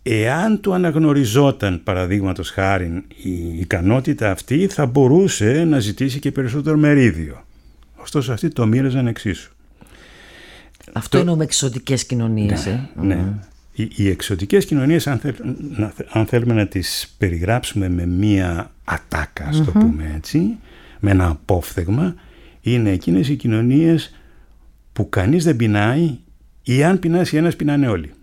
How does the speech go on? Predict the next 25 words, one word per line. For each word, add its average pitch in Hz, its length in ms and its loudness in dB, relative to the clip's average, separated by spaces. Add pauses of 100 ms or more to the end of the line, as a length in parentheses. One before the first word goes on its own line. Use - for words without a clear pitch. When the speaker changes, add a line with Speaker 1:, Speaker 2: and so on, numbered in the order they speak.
(140)
Speaker 2:
Μάλιστα. 78 500 -10 (760)
Speaker 1:
Ή 151 140 2
λοιμός 175 480 2
ή, 147 340 0 (180)
ωστόσο 170 420 0
δεν 151 140 4
είχαν 131 220 2
λοιμούς. 110 380 2 (160)
Και 135 160 2
αυτό 120 260 0
είναι 107 380 0 (280)
ίσως 110 340 -6
όχι 104 440 0
εντελώς 98 440 2
εξακριβωμένο, 175 920 0
αλλά, 143 420 0
ε, 131 180 -2
ε, 131 200 -2
είναι 143 140 2
και 123 120 -4
αυτή 131 200 -2
μια 123 160 4
εικασία, 127 340 0
διότι 156 260 0
δεν 175 380 0